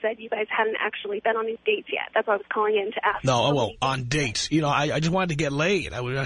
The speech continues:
Speaker 2: <laughs>
Speaker 1: Or how many times you guys have gotten together.
Speaker 2: Uh, we didn't. We, we, we met,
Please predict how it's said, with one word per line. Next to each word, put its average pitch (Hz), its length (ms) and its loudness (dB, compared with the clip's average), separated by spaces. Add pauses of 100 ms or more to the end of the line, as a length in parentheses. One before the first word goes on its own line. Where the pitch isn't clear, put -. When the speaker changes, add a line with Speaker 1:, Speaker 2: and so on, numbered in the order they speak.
Speaker 2:
<laughs> - 1160 -14
Speaker 1:
Or 392 160 4
how 320 100 2
many 302 160 0
times 262 200 -2
you 262 60 -4
guys 226 140 0
have 220 80 -6
gotten 208 240 -4
together. 170 400 -8 (680)
Speaker 2:
Uh, 127 360 2 (120)
we 147 160 2
didn't. 143 500 -2 (120)
We, 147 100 2
we, 151 260 2
we 147 200 0
met, 160 640 0